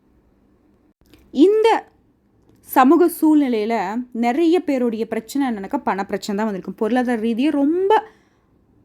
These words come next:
பின்தங்கி இருப்போம். இந்த விஷயத்துல ஒரு நல்ல மாற்றம் வரணும் அப்படின்னாக்கா குரு பகவானுடைய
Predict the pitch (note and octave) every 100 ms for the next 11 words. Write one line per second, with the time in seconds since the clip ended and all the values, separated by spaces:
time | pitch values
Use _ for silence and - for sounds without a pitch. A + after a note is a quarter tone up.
0 | _ - D#4 E4 D#4+ D4+ D4+ A3+ - F3+
1 | _ _ C4 E4 F#4 F#4+ B3+ B3 C#4 B3
2 | A3 A#3 - - _ _ G#3 A#3 A3+ A#3+
3 | D4 C4+ A3 A3+ C#4 B3+ G#3 A3 G#3 F#3
4 | F#3 F3 C4 A#3+ B3+ B3 A3+ G#3+